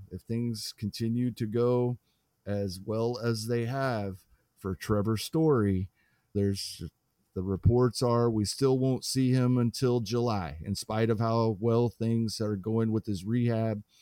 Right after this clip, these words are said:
He is hitting. He has throwing. I don't think he's throwing full strength yet, but he's getting there. And, but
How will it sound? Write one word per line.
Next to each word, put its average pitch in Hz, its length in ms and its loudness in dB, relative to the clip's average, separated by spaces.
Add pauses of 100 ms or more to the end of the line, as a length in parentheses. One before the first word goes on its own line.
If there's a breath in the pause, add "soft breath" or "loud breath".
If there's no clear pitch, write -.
(160 loud breath)
He 98 280 -2
is 120 260 0
hitting. 117 520 2 (500 soft breath)
He 95 120 -6
has 101 420 -4
throwing. 120 500 2
I 95 60 -2
don't 104 180 -2
think 104 160 -6
he's 92 240 -10
throwing 113 400 2
full 113 280 -4
strength 127 520 -2
yet, 120 280 2 (100)
but 90 120 -8 (100)
he's 90 220 -10
getting 131 420 -2
there. 113 400 0 (440 soft breath)
And, 101 800 0 (500 soft breath)
but 98 180 -2